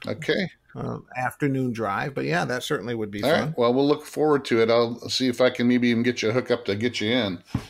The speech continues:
Speaker 1: So, um, but
Speaker 2: Yeah, that sounds
Speaker 1: I wanna
Speaker 2: great.
Speaker 1: thank you for being on, and I appreciate you, um,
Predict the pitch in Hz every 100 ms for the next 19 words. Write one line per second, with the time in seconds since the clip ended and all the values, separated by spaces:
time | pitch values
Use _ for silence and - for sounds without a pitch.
0 | - - 107 98 98 98 98 95 90 85
1 | _ _ - - - - - 107 - -
2 | - 170 254 117 123 127 147 160 156 160
3 | 165 165 160 139 123 143 135 123 143 180
4 | 123 110 107 110 113 101 - 147 135 139
5 | 135 135 135 135 135 127 110 104 101 98
6 | 95 87